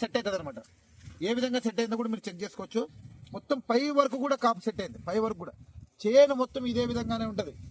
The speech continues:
ఎక్కడైనా చెక్ చేసుకోవచ్చు. చేను మొత్తం ఒకటిన్నర ఎకరా, పై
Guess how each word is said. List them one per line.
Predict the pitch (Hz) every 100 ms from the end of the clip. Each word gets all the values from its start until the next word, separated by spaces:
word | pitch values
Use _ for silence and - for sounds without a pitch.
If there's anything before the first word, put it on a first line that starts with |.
| 151
ఎక్కడైనా | - _ _ - 226 233 233
చెక్ | 208 196
చేసుకోవచ్చు. | - 214 -
చేను | 190 220 208
మొత్తం | - 202
ఒకటిన్నర | 190 202 202 196
ఎకరా, | 202 247 - - - -
పై | 170